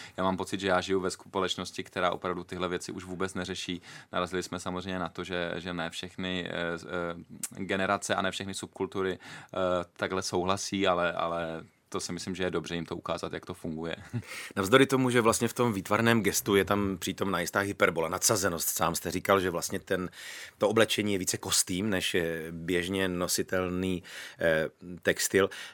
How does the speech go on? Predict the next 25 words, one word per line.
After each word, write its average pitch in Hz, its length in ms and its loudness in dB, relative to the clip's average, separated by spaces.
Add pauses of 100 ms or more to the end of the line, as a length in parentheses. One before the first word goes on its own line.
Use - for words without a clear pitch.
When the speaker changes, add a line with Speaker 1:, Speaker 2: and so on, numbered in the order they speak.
(720)
Speaker 2:
Bylo 120 200 8
pro 143 140 4
vás 139 160 6
příjemným 123 360 4
překvapením, 101 480 2
že 107 120 4
mnozí 110 400 6
ze 113 100 4
sportovců, 104 800 2
eh, 98 160 4
prohlásili 95 560 2
nejenom, 104 320 2
že 92 100 0
se 90 120 -2
jim 87 100 -2
to 92 80 -4
moc 82 200 -4
líbí, 85 260 2
ale 92 160 6
že 95 120 0
ten 110 160 0
plášť 98 280 0
vlastně 104 260 0
budou 98 180 4
nosit 95 260 0